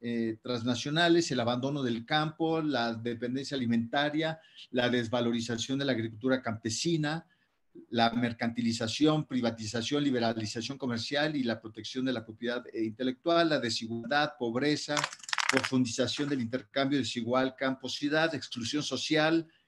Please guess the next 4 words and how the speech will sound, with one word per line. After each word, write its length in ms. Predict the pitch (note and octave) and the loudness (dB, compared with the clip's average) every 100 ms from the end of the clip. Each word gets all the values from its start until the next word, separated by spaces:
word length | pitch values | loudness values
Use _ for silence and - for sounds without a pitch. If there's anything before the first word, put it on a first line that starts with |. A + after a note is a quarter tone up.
| _ | _
migración, 800 | - B2+ A#2+ A#2+ A#2+ D3+ D#3 D#3+ | 2 4 4 2 4 6 6 4
narcotráfico 960 | C3 B2+ A#2+ A2+ - D3 D3 D3 D3+ - | 4 2 2 -4 2 4 4 0 0 4
y 80 | B2+ | 4
violencia. 840 | A2 A2+ A#2+ C#3 C3 - G2+ G2+ | 6 6 6 4 2 0 -2 -4